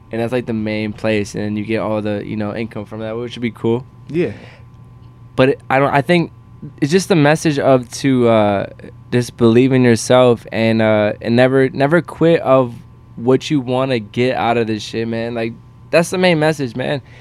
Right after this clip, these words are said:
Speaker 2: Mm-hmm.
Speaker 1: I just wanna have all of it, like, kinda intertwined together. Like, I, I said this on a other podcast. I wanna do a community, man. Like, you can go somewhere, you wanna do a podcast, we're doing podcasts. You wanna,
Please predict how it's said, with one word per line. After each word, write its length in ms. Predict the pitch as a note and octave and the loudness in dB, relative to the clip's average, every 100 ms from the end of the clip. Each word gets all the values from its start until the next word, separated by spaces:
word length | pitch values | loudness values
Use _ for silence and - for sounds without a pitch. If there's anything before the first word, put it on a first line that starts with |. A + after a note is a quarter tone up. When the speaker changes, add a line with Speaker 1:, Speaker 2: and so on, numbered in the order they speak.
| - - A#2+ | -20 -20 -16
Speaker 2:
Mm-hmm. 320 | G#2+ A#2 A#2+ - - - - B2+ | -16 -14 -16 -18 -20 -20 -14 -8
Speaker 1:
I 40 | |
just 140 | C3 D3+ | -2 2
wanna 180 | D#3 | 2
have 160 | D3 C3 | 2 0
all 200 | G#2+ C3 | 4 4
of 60 | C#3 | 4
it, 100 | C3 | 0
like, 160 | B2 A#2 | -2 -2
kinda 260 | B2+ C3+ | -2 0
intertwined 720 | C3 C3 B2 - B2 C3 B2+ | 0 -2 -2 -2 0 0 -2
together. 480 | - A2 A#2 A#2+ A2 | -4 -4 0 2 2
Like, 180 | G2+ A#2 | 0 0
I, 180 | A#2 B2 - | 2 0 0
I 80 | A#2+ | -4
said 180 | D3 | -2
this 180 | D3 C3+ | -2 -2
on 160 | C3 B2 | -2 0
a 320 | A2+ A2 A2+ - | 0 -2 -4 -4
other 200 | A#2+ A#2+ | -2 0
podcast. 380 | A2+ A#2 A#2 A2+ | 0 0 0 0
I 60 | A2+ | -2
wanna 260 | C3 C3+ | 0 0
do 140 | C3+ C3 | 0 0
a 60 | |
community, 480 | A#2+ A2+ A#2 B2 B2 | -2 -4 -2 -2 -2
man. 240 | A#2 A#2 | 0 0
Like, 140 | A#2 A#2 | 0 -2
you 80 | A2 | -2
can 320 | A#2+ A#2 G#2+ - - - - - - | -2 -2 -4 -12 -20 -20 -20 -20 0
go 180 | B2 B2+ | 2 2
somewhere, 260 | - B2 | 0 0
you 160 | A2+ A2+ | 0 0
wanna 220 | A2+ A2+ | 0 0
do 180 | A2+ A2+ | 2 0
a 40 | G#2+ | -2
podcast, 680 | - A2+ A2 A2 G#2+ - | -2 -2 0 0 -2 -2
we're 120 | A#2+ | -4
doing 200 | A2+ G#2+ | -2 -4
podcasts. 540 | G2+ G#2 F#2+ F2+ F#2+ - | -4 -6 -6 -8 -10 -8
You 60 | A2+ | -6
wanna, 360 | A2+ A2+ G#2 | -2 -2 -4